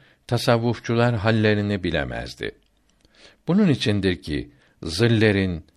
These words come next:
görünüşlerin üstündeki mertebelere ilerleyenler,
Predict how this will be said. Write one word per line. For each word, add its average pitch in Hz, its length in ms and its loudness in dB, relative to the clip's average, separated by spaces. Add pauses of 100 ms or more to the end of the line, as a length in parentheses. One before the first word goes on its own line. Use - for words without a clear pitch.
(220)
görünüşlerin 110 920 0
üstündeki 95 600 -2
mertebelere 80 800 0
ilerleyenler, 95 920 0